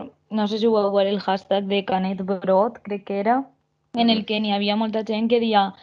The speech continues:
Speaker 1: que després del, del concert, o sea, després del festival, els dos dies o això, van començar a sentir-se mal, P C R i positiu. Entonces, clar, que està, que és lo que heu dit antes, eh, que no té res a veure, que, o sea, té re-, no té res a veure, que no, no té per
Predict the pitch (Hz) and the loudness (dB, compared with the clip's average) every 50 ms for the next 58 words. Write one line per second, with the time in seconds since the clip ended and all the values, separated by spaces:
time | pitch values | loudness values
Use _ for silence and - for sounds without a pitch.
0 | - - _ _ _ - - 247 247 233 226 220 208 202 196 190 - - 196 185 | -20 -20 _ _ _ 0 2 2 2 2 0 -2 -4 -6 -8 -8 -6 -6 -6 -4
1 | 185 196 202 202 202 196 202 208 202 202 196 190 - - - 202 208 202 202 208 | -4 -6 -4 -4 -4 -4 -4 -4 -4 -4 -6 -6 -8 -10 -8 -8 -8 -6 -4 -4
2 | 208 196 180 202 214 220 233 240 262 - - - - 208 202 196 190 185 185 202 | -6 -4 -4 -2 -2 -2 -2 -2 -4 -8 -8 -6 -4 0 0 0 0 0 -4 -6
3 | 196 202 208 208 - 214 202 - 226 220 220 226 233 247 240 226 220 196 185 202 | -4 -4 -4 -4 -4 -6 -6 -4 -2 0 2 2 2 0 0 -2 -4 -6 -6 -6
4 | 202 202 190 214 220 220 214 214 214 220 208 214 226 220 226 233 220 208 214 196 | -6 -4 -2 -2 -2 -2 -2 -2 -4 -4 -4 -2 0 0 0 0 -2 -4 -6 -6
5 | 202 202 208 202 202 196 202 208 196 208 208 - - 214 220 220 226 240 254 269 | -6 -4 -4 -4 -4 -4 -6 -6 -6 -8 -8 -6 -6 -4 -2 0 2 2 2 0
6 | 269 - - - - - _ _ _ - - 214 196 190 226 220 214 220 220 220 | 0 -6 -14 -20 -20 -20 _ _ _ -2 0 0 0 2 2 2 4 4 2 4
7 | 233 247 254 269 277 254 - 202 185 - - 175 165 190 185 - - 202 - _ | 4 4 6 6 4 2 -2 -4 -8 -8 -8 -8 -6 -6 -6 -6 -6 -10 -14 _
8 | _ _ _ _ _ _ _ _ _ _ _ - - - _ _ - - 208 202 | _ _ _ _ _ _ _ _ _ _ _ -20 -20 -20 _ _ -8 -4 -2 0
9 | 202 208 214 233 233 226 - - 220 214 214 196 - - - - 214 202 - - | 0 0 0 -2 -4 -4 -4 -2 0 2 2 2 0 -2 -2 -2 -2 0 2 0
10 | 214 208 208 - 220 214 208 226 233 226 240 226 220 214 196 202 208 226 214 202 | 0 0 -2 -2 0 0 2 2 2 4 4 4 4 4 4 2 2 2 0 -2
11 | 185 196 196 202 202 190 190 208 202 208 208 196 202 196 196 202 196 196 196 185 | -4 -4 -4 -4 -4 -2 -2 -2 -2 -2 -2 -2 -2 0 0 0 0 0 -2 -4
12 | 185 185 _ _ _ _ _ _ - - 214 208 190 - - 196 - - 165 156 | -6 -8 _ _ _ _ _ _ -6 -2 -2 0 -2 -2 -4 -8 -8 -8 -10 -6
13 | - 170 165 - 175 170 175 175 170 170 175 170 175 180 175 185 180 180 170 170 | -6 -6 -6 -4 -6 -6 -4 -4 -2 -2 -2 -2 -2 -4 -4 -4 -2 -2 -4 -4
14 | 165 - - 185 180 175 175 180 185 185 180 185 180 180 190 202 190 208 196 | -6 -6 -4 -4 -2 0 0 0 0 0 0 -2 -2 -2 -2 -2 -2 -2 -4